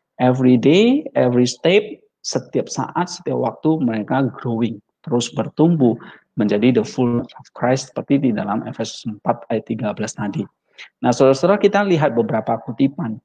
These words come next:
apa yang diajarkan oleh Desert Fathers, ya. "Advancing toward perfection." Ada seseorang yang bertanya kepada Abba Anthony, dia berkata,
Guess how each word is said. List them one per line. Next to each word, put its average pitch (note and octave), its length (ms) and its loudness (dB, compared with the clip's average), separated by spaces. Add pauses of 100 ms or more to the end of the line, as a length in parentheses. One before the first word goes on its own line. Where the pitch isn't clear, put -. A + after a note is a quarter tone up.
(840)
apa B2 180 0
yang A#2+ 140 4
diajarkan A2+ 500 0
oleh A2 220 -2
Desert A2+ 340 -6
Fathers, A2+ 460 -6
ya. A2+ 240 -4 (320)
"Advancing C#3+ 560 0 (100)
toward A#2+ 300 0
perfection." A2 720 -4 (320)
Ada A#3+ 260 2
seseorang D3+ 460 4
yang C3 80 4
bertanya A#2+ 400 0
kepada A2 640 -4
Abba G#2+ 320 -2
Anthony, B2 640 -2 (240)
dia A2+ 180 -10
berkata, B2 720 -4